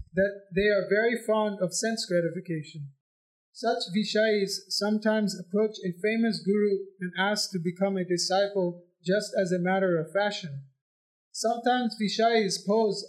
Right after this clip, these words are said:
as disciples of a reputed spiritual master just to cover their activities and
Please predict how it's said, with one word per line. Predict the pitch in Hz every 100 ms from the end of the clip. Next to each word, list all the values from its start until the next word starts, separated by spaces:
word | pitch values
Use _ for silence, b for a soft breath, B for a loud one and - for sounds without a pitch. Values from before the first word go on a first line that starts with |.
| 175
as | 175 -
disciples | 175 - 202 208 202 180 175 - _ _ _ _ _ -
of | 170
a | 185 175 175 - _ -
reputed | 185 185 - 226 220 196 170 -
spiritual | - 196 196 196 185
master | 180 202 - 180 160 160 _ _ 175
just | 202 233 -
to | 214
cover | - 202 214 220
their | 190 190 185
activities | 175 - 214 208 202 202 190 - _ -
and | 180